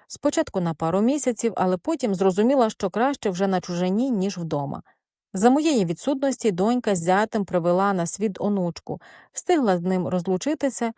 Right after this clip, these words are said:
і була в активному пошуку нового чоловіка.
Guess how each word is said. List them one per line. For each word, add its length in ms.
і 100
була 360
в 100
активному 540
пошуку 520
нового 440
чоловіка. 680